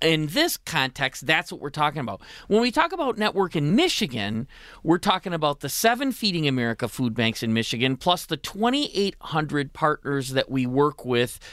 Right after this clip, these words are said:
to directly serve families. And those are pantries, soup kitchens, shelters, schools,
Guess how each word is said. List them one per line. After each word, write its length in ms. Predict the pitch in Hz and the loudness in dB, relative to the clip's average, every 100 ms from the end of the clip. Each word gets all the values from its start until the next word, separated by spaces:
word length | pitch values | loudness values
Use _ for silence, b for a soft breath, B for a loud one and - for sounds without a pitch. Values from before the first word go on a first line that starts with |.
| B - | B -4
to 140 | 143 | -2
directly 760 | 120 131 127 160 - 156 160 | 0 2 4 2 0 -6 -4
serve 480 | 151 - 139 135 127 | -4 -2 0 2 0
families. 540 | - 135 127 117 110 120 | -2 0 0 0 -2 -2
And 120 | 123 | 0
those 220 | 139 127 | 0 0
are 140 | 107 | -2
pantries, 680 | 104 - 165 170 - 165 160 | -2 -2 0 0 -2 -4 -4
soup 300 | - 156 151 | -2 -2 -2
kitchens, 400 | - 147 - 143 | 0 -2 -2 -4
shelters, 540 | - 147 143 - 143 139 | 0 0 0 -2 -6 -6
schools, 720 | - 165 165 160 160 156 - | -6 0 4 6 4 0 -6